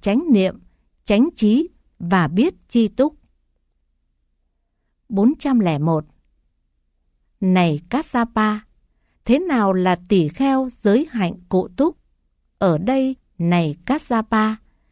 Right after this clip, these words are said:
tỷ kheo từ bỏ sát sanh, tránh xa sát sanh, bỏ trượng, bỏ kiếm, biết tàm quý, có lòng từ, sống thương xót đến hạnh phúc của tất cả chúng sanh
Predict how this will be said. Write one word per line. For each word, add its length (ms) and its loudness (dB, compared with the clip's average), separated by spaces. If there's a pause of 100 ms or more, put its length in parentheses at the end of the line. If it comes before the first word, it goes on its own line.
(280)
tỷ 160 2
kheo 240 -4 (120)
từ 180 2
bỏ 300 0
sát 340 -8
sanh, 360 0 (440)
tránh 320 0
xa 440 0
sát 260 -6
sanh, 360 -2 (580)
bỏ 380 0
trượng, 300 -2 (260)
bỏ 400 -2
kiếm, 320 0 (380)
biết 420 -2
tàm 220 0 (100)
quý, 280 2 (520)
có 300 0
lòng 360 0
từ, 300 0 (360)
sống 380 0 (100)
thương 220 2
xót 340 -4
đến 280 0
hạnh 260 -4
phúc 300 -4 (180)
của 180 2
tất 340 -4
cả 220 -2 (140)
chúng 240 0
sanh 360 -2